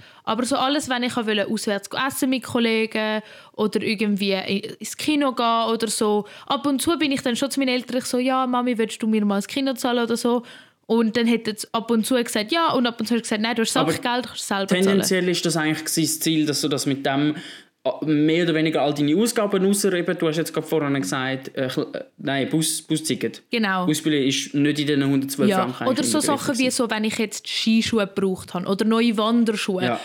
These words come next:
Speaker 1: So mega
Speaker 2: Ja.
Speaker 1: teure Sachen, die
Speaker 2: Ah,
Speaker 1: nicht
Speaker 2: das
Speaker 1: ins
Speaker 2: ist noch
Speaker 1: Budget
Speaker 2: spannend.
Speaker 1: passen.
Speaker 2: Das ist mega spannend, okay. Ich bin mir nicht mehr sicher, also wir haben das nicht so gemacht nach dem, nach dem Schuljahr.
Speaker 1: Mhm.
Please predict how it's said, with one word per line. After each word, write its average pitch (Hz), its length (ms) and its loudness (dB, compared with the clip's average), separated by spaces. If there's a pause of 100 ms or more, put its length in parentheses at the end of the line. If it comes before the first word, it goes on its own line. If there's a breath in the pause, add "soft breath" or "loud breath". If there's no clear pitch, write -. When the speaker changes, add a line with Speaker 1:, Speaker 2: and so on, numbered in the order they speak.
Speaker 1:
So 285 180 0
mega 269 280 2
Speaker 2:
Ja. 269 120 0
Speaker 1:
teure 269 280 4
Sachen, 202 340 -2
die 208 60 -2
Speaker 2:
Ah, - 20 2
Speaker 1:
nicht 196 160 4
Speaker 2:
das 190 140 2
Speaker 1:
ins 202 100 4
Speaker 2:
ist - 140 -2
noch 190 80 4
Speaker 1:
Budget 175 160 2
Speaker 2:
spannend. - 20 0
Speaker 1:
passen. - 360 -4 (140)
Speaker 2:
Das 147 120 -4
ist 147 80 -2
mega 156 200 0
spannend, 143 480 -2
okay. 127 380 -2
Ich 185 180 0
bin 208 140 4
mir 170 80 4
nicht 170 120 4
mehr 208 80 4
sicher, 202 200 0
also 160 180 0
wir 175 80 4
haben 175 100 0
das 165 180 -2
nicht 185 260 2
so 208 300 0 (640 soft breath)
gemacht 160 340 0
nach 170 140 -2
dem, 139 340 0
nach 135 140 -2
dem 127 280 0
Schuljahr. 185 1500 0
Speaker 1:
Mhm. 233 420 2